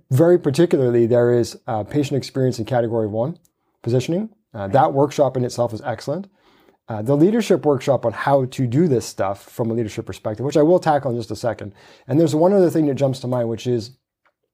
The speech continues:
in a, uh, <clears throat> a lesser known, um, course in the platform that we don't really, like,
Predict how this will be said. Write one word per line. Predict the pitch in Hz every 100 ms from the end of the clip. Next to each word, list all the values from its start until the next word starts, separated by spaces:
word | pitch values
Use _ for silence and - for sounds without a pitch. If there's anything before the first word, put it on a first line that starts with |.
| _ -
in | 170 175
a, | 165 151
uh, | 131 123 -
<clears throat> | 175 143 - _ _ _ _ _
a | 147
lesser | 139 160 165 175 165 156 143
known, | 139 147 147 147 143 135 131 - _
um, | - 113 110 104 - - _ _ _ _ _ _ _ _ _ -
course | - 165 151 131 - 190
in | 156
the | 147
platform | - 131 131 156 160 156
that | 127
we | 139
don't | 147 139 -
really, | 123 131 160 160 147 135
like, | 123 110